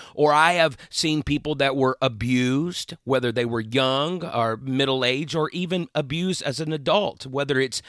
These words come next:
physically or sexually or mentally. And I've seen these people carry this weight on them so long that they think, "Well, I should be better now, but I'm not." It's okay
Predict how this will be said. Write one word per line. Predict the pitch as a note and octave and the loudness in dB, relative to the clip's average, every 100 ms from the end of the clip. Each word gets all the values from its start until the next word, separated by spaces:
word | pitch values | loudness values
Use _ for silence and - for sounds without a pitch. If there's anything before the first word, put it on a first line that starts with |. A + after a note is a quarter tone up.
| - - | -20 -8
physically | - D#3+ D3 F#3 F#3 G3 A3 F#3+ _ _ | 2 2 4 -2 2 2 2 -6 _ _
or | - C3+ B2+ G#2+ | 0 4 4 2
sexually | - - A#2+ - - D3 E3+ F#3+ | -2 0 0 0 0 0 0 0
or | C3+ B2+ A#2+ | 4 4 4
mentally. | A#2 B2+ B2+ C3 D#3 E3 F#3 _ - - | 0 0 0 0 -4 -4 -6 _ -20 -14
And | - | -10
I've | F#3 | -2
seen | - A#3+ B3+ C4 | 0 4 4 4
these | A3 F#3+ - | 2 0 -2
people | F#3 F3 D#3+ C#3+ | -4 -4 -4 -4
carry | - - F#3+ G#3 G#3 G#3 | -8 -4 0 2 2 2
this | D#3 D#3 - | -2 -2 -2
weight | A2 B2 D3 D#3+ - - - - | -4 0 0 0 -4 -18 -20 -2
on | C#3+ D#3 D3+ | 2 2 2
them | C3+ C3 C3+ | 0 0 0
so | - - F3+ | 0 2 4
long | E3+ E3+ G#3+ F3 B2 A#2+ | 4 6 6 6 2 -2
that | C3 | -4
they | C#3 D3 | -2 -2
think, | - D#3 - - - | 0 -2 -2 -14 -12
"Well, | - E3 F3+ F3+ _ - | 2 6 6 4 _ -2
I | E3 | -2
should | F#3+ - F3+ | 2 2 2
be | D3 C#3+ | 2 -2
better | G#2+ D3 E3 D3+ A#2 | 2 2 4 2 0
now, | A#2 B2 C3 G#2+ E2 D2 A#2+ | 2 2 2 0 -4 -12 -6
but | A2 D3+ _ - | 0 0 _ 2
I'm | E3 E3+ | 4 6
not." | F3 E3 F#2+ - - - _ _ - | 6 6 4 -6 -14 -14 _ _ -2
It's | B3 - - - - | -2 -2 -6 -10 0
okay | A3 A#3+ A#3 - - A3 A#3 E3 E2 | 6 6 4 -6 -2 0 0 -4 -10